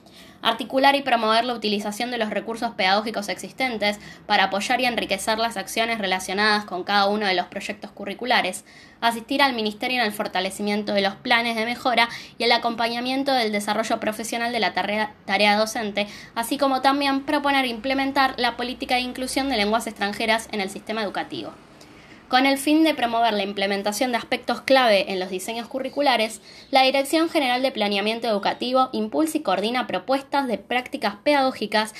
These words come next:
que incorporen nuevos formatos y acompañan los procesos de mejora de la calidad educativa que tienen lugar en las escuelas. Una de las iniciativas que impulsa es el Programa de Alimentación Escolar, del cual profundizará mi compañero a continuación.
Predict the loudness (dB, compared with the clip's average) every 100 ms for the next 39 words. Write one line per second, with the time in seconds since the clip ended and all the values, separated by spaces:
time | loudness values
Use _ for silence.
0 | -18 -16 0 4 4 4 2 2 0 0
1 | -2 -2 2 2 2 0 -2 -18 -4 0
2 | 4 2 4 4 6 4 2 -2 -2 -4
3 | -2 -2 -2 2 4 6 6 4 2 2
4 | 4 4 4 2 -2 -2 0 0 0 -8
5 | -12 -10 -4 0 2 2 2 4 4 4
6 | 2 0 0 -4 -8 -4 -4 -6 -14 -20
7 | -20 _ _ -4 2 4 6 2 0 -2
8 | 2 2 6 4 4 -6 -6 -2 -2 -2
9 | 0 -2 -2 -6 -6 -4 0 2 4 4
10 | 4 4 2 2 0 -2 -4 -4 -6 -4
11 | -2 0 -2 -6 -20 -18 4 4 6 6
12 | 6 4 -6 _ _ _ -20 -14 -2 -2
13 | -2 -10 -6 0 2 2 2 2 4 4
14 | 4 4 2 -2 -2 -4 -4 -6